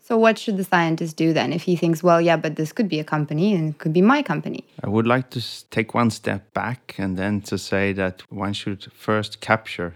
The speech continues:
Speaker 2: the ideas and inventive concept. And the easiest way to do that is actually through the old school logbooks,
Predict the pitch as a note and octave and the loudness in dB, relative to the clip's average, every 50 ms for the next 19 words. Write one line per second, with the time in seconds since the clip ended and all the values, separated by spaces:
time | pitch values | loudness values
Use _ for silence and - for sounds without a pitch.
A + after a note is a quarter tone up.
0 | _ _ - F2+ F2 F2 E2+ - F2+ F#2 F#2+ F#2 - - - F2+ F2 F2 F2 E2+ | _ _ -6 -4 -4 -4 -4 -6 -6 -6 -6 -8 -8 -10 -8 -6 -6 -6 -6 -6
1 | E2 F2+ F2 F2 E2+ - F2+ E2+ - - - E2 D#2+ D#2 - - - - - - | -6 -6 -6 -6 -6 -8 -10 -10 -10 -8 -8 -6 -6 -8 -10 -12 -14 -14 -14 -16
2 | _ - - - E2 F2+ F2 F2 - G2 F#2+ - - G2 F#2+ F#2+ - G#2 F#2 G2 | _ -12 -10 -8 -6 -6 -6 -4 -4 -4 -4 -2 -2 -2 -2 -2 -4 -6 -6 -4
3 | G2 G2+ G2+ G2 G2 G2 G2+ F#2+ - - G2+ G#2 G#2+ - - G2 - - G2+ G2 | -4 -2 -2 -2 -2 -2 -4 -6 -4 -4 -4 -4 -4 -4 -6 -6 -4 -4 -4 -2
4 | G2 F#2+ F#2+ F#2+ F#2+ - - - - G2 G2 G2 F#2+ F#2+ F#2 E2+ - - D#2+ - | -2 -2 -2 -2 -4 -6 -6 -4 -2 -2 -2 0 0 -2 -2 -2 -6 -10 -12 -12
5 | - - - | -12 -16 -20